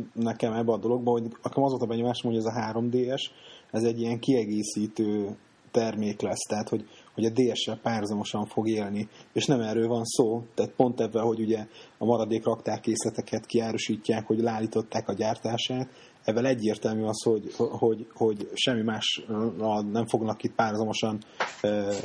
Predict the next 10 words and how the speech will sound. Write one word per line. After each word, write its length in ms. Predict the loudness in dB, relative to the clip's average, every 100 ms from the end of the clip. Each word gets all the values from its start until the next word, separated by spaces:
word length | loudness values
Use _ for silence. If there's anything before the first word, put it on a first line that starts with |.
| -4
ö, 480 | -2 0 0 -2 -2 -4 0
koncentrálni, 800 | 2 2 2 0 2 0 -2 -2
csak 220 | 2 2
és 160 | 2 0
kizárólag 560 | 0 2 0 2 0 -2
a 60 | -2
három 420 | 0 0 0 0
D 160 | 0
S 80 | 0
nyomják 440 | -2 0 -2 -4